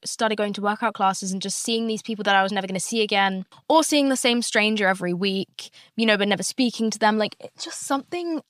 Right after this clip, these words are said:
reminded me that people exist and that the world is not completely over. Like, it just, I don't think I realized how much of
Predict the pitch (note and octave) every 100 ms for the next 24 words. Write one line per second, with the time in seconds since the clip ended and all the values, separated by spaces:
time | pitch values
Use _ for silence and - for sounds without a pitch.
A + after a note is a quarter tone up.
0 | - A3+ B3 A3 G3 G#3 G#3 A#3+ B3+ G#3+
1 | - - F#3+ - F#3 - - E3 - -
2 | - G3+ F#3 E3+ - G3 G3 F3 F#3+ F#3
3 | F#3 F#3+ G3 - - G#3 - - F#3+ -
4 | F3 E3+ F#3+ G#3+ G#3 - - - - -
5 | - - C4 D#4+ D#4+ - - B3+ G#3+ -
6 | A#3 D4+ F4+ D#4+ C4 G3+ F#3+ F3 F#3+ G#3
7 | A3 - B3 - G#3 G3 G3 G3+ - G3+
8 | G#3 F#3+ - - - - A3 G#3 F#3+ -